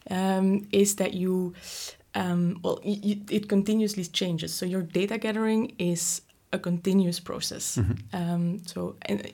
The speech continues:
Speaker 1: even until the last, uh, weeks of my P H D, I had new,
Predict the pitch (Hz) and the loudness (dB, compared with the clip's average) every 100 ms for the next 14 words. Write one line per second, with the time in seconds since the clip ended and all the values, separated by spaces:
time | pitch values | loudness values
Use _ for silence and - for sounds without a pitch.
0 | - 190 196 175 170 170 165 175 175 - | -4 0 2 2 0 -2 -2 -2 -2 -6
1 | - - - - - _ - 175 170 165 | -10 -20 -20 -20 -20 _ -4 0 0 0
2 | 180 - 202 175 175 165 165 170 170 - | -2 -2 -2 -2 -2 -4 -4 -2 0 0
3 | 165 165 165 165 160 170 165 | -2 -2 0 0 2 2 0